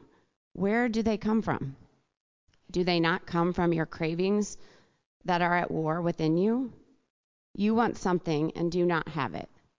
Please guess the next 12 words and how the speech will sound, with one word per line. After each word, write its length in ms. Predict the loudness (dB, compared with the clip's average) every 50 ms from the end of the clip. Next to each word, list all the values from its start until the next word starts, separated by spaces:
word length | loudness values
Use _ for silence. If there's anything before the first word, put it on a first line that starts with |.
| _ _ _
so 160 | -6 0 0 2
you 180 | 2 2 0
commit 340 | 0 0 0 0 0 0 -2
murder. 440 | -4 -4 -4 -4 -8 -10 -10 -14 -18 _ _ _ _ _ _ _ _ _ _ _ _ _
And 160 | 0 2 2
you 80 | 2 0
covet 380 | -2 -2 -2 0 0 0 -2
something 540 | -2 -2 0 0 0 0 -2 -2 -2 -2 -2 -4 -2
and 160 | -2 -2 -2
cannot 460 | -2 -4 -2 0 0 0 0 -2 -4 -6 -10
obtain 460 | -12 -10 -10 -10 -4 -2 0 2 2
it, 160 | 0 -2 -4